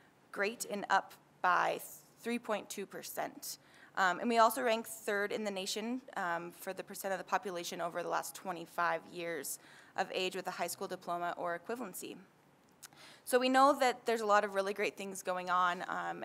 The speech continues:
in economic development and economic growth in general, um, but we know we still have a lot of work to do. The governor has really focused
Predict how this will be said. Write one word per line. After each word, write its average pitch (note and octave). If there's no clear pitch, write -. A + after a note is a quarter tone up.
in F#3
economic F#3
development E3+
and E3+
economic F#3
growth E3+
in E3+
general, G#3
um, G3
but G3
we G3+
know F#3
we F3+
still F#3
have F#3+
a E3+
lot E3+
of F3
work E3
to -
do. F3
The F3
governor F3
has F#3+
really F3
focused F3+